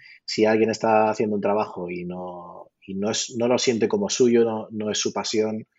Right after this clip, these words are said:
no están contentos con lo que están haciendo, pues obviamente el, el resultado va a ser muy pobre y, y no es lo que quiere nadie, ¿no?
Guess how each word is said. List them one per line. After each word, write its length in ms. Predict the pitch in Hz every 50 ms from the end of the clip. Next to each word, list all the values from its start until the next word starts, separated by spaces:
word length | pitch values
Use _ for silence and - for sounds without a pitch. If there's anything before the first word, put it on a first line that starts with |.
| _ - - - _ _ _
no 140 | 113 110 107
están 240 | 98 - 107 101 95
contentos 420 | 104 101 101 104 101 101 98 -
con 100 | - 104
lo 80 | 98 92
que 60 | 101
están 180 | - - 95 95
haciendo, 360 | 90 - 104 98 107 113 107
pues 180 | - 98 -
obviamente 480 | 98 92 90 87 87 90 87 - 95 92
el, 420 | 90 87 87 85 87 - - - _ _
el 200 | - 101 90 90
resultado 440 | 90 85 - 95 85 80 90 87 87
va 80 | 87 80
a 40 | -
ser 140 | - 85
muy 140 | 85 85 87
pobre 400 | - - 87 90 101 104 107 107
y, 340 | 92 85 85 85 87 90 _
y 80 | - 95
no 100 | 90 92
es 80 | 87 98
lo 80 | 92
que 120 | - - -
quiere 240 | - 92 82 80
nadie, 260 | 80 80 - - _ -
¿no? 80 | 180